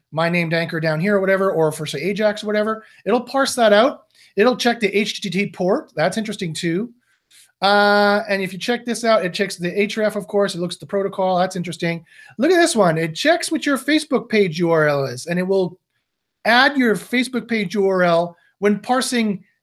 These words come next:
this particular document. I thought that was very interesting. Also, look at, it's looking at your Disqus short name, right? That, uh, is loaded on that page. So I've long,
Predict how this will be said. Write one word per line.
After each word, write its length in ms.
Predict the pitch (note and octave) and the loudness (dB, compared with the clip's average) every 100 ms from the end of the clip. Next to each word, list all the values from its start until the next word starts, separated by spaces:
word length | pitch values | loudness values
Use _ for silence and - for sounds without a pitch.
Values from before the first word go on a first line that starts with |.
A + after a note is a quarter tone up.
| _ | _
this 240 | C4+ D4+ - | -2 0 -2
particular 720 | - - - C#4+ D#4 B3+ G3+ | -8 -8 -6 -2 0 0 0
document. 640 | A3 A#3 A#3 F#3 C#3+ A#2 _ _ _ _ _ _ _ _ - | 0 0 -2 -4 -6 -10 _ _ _ _ _ _ _ _ -4
I 200 | G3 B3 | 0 0
thought 540 | B3+ G#3+ F#3 F#3 D#3 | 2 2 2 0 -6
that 240 | D3+ G3+ A#3 | -2 0 0
was 140 | G#3 | -2
very 160 | F3 E3 | -2 -4
interesting. 320 | D3+ E3+ F3 | -4 -6 -6
Also, 400 | - B3 D4 C#4 | -2 -2 0 -2
look 300 | A#3 C#4 D4 | 2 0 0
at, 100 | B3+ | -2
it's 220 | G3 - | -2 -4
looking 240 | A#3 C#4 B3+ | -4 -2 -2
at 100 | A3+ | -4
your 80 | |
Disqus 500 | D#3+ A3+ C#4 - B3 | -4 -4 -4 -2 -4
short 440 | - - B3 C4 A3+ | -4 -6 -4 -4 -2
name, 320 | D#3+ B2 - _ _ _ _ _ _ _ _ _ _ | -4 -4 -12 _ _ _ _ _ _ _ _ _ _
right? 340 | C3 D3+ E3+ G3+ _ _ _ _ | -2 0 0 -2 _ _ _ _
That, 280 | E3 D#3+ - | 2 2 2
uh, 200 | D#3 D3+ | 0 0
is 200 | D#3 D3+ | -2 -4
loaded 380 | E3 F3+ F#3+ F#3 | 2 4 4 2
on 380 | - F#3 G3 G3 | 0 0 0 0
that 220 | F#3 F3 | -2 -2
page. 440 | G3 G3+ C#3+ - _ _ _ | 2 2 2 -6 _ _ _
So 480 | - - G3+ G3+ - _ _ | -4 4 6 6 2 _ _
I've 420 | F#3 A3 C4+ A3 | 2 4 2 -2
long, 640 | G3 G3 G3+ A#3 B3 A3+ G3+ | -6 0 2 2 2 0 -2